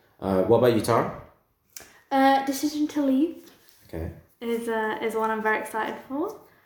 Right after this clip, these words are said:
Speaker 2: um, by Park Chan-wook, who did Old Boy, one of my favourite movies of all time.
Speaker 1: Top five?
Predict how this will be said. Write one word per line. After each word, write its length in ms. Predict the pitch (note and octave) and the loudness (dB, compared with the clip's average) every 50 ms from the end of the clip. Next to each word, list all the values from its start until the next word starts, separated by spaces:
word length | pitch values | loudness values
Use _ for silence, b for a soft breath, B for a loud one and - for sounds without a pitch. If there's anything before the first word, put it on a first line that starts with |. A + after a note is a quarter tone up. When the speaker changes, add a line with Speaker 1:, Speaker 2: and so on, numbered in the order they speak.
| b b b - | b b b -10
Speaker 2:
um, 600 | A3 G#3+ G#3+ G#3 G#3 G#3 G#3 G#3 G#3 G#3 - - - - | -6 -4 -2 -2 0 0 0 -2 -4 -4 -8 -12 -10 -4
by 440 | A3+ G#3+ G#3+ G#3 G#3 G#3 - - - | -2 -2 0 0 0 0 0 -4 -8
Park 220 | - - G#3+ - | -10 -12 -12 -12
Chan-wook, 520 | - - A3 G#3 G#3+ A3 - - - - - - - - - - | -12 -14 -10 -10 -8 -8 -8 -10 -10 -12 -12 -12 -14 -18 -12 -8
who 200 | B3+ A3+ A3 A3 | -6 -4 -4 -4
did 300 | G#3+ A3 G#3+ G#3 G#3 - | 0 0 0 0 0 -4
Old 240 | - G#3+ A3+ G#3 G3 | 0 0 0 0 0
Boy, 320 | - - F#3+ G3 A#3 C4+ - - - - _ _ _ _ _ _ _ _ _ _ - | -2 -4 -4 -4 -4 -4 -6 -10 -18 -20 _ _ _ _ _ _ _ _ _ _ -8
one 240 | - - D#4 G#4 | 0 4 4 6
of 80 | B4 F#4+ | 6 6
my 100 | C4 A3 | 4 2
favourite 280 | - A3 G#3 G3 F#3+ G3 | 2 0 -2 -2 -2 -4
movies 260 | F#3+ F3 - - - | -6 -8 -8 -10 -10
of 60 | F3+ | -10
all 120 | F#3 - - | -8 -8 -8
time. 340 | - - - - - - - - _ - - _ _ _ _ _ _ _ _ _ _ _ | -8 -10 -10 -10 -12 -14 -18 -20 _ -20 -20 _ _ _ _ _ _ _ _ _ _ _
Speaker 1:
Top 180 | - A#2 A2 - | 2 2 2 2
five? 180 | B2+ A3 C4+ | 2 0 -2